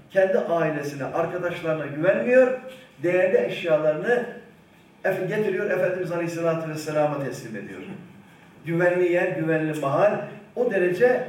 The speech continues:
Muhammedül Emin diyen de onlar zaten. Ama ne yaptılar? "Hâzâ sihrun."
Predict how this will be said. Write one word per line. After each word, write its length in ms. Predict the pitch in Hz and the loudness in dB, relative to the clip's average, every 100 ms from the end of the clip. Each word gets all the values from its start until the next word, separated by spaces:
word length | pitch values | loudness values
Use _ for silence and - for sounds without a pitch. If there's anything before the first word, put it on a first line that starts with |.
| - 160 | -8 -2
Muhammedül 480 | 170 185 196 180 185 | 0 2 0 0 -2
Emin 280 | 190 196 | -2 -2
diyen 240 | 208 240 226 | -2 -2 -2
de 40 | |
onlar 360 | - 185 180 160 | -4 -2 -2 -2
zaten. 400 | 131 113 - - - - - - - | -2 -4 -4 -8 -10 -18 -20 -20 -2
Ama 220 | 240 233 | 0 4
ne 80 | 247 | 4
yaptılar? 560 | 240 180 160 185 240 - - - - | 4 2 2 2 2 0 -8 -16 -6
"Hâzâ 520 | 233 240 220 214 190 | -2 0 0 2 0
sihrun." 600 | 190 202 170 156 139 127 | 0 -4 -4 -2 -4 -8